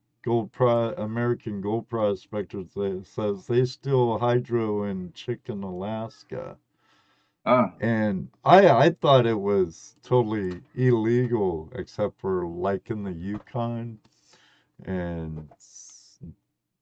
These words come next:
Speaker 1: I,
Speaker 2: Huh.
Speaker 1: I was told different. I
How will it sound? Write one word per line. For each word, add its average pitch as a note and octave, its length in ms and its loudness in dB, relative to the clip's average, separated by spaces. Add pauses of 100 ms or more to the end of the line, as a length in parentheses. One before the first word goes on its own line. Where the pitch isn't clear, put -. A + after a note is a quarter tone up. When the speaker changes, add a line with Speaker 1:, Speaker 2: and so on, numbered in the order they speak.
Speaker 1:
I, A2+ 120 -4
Speaker 2:
Huh. A2 260 4
Speaker 1:
I A2 180 0
was A#2+ 440 -2
told A2 480 -2
different. E2 680 -8 (800)
I A2+ 360 -4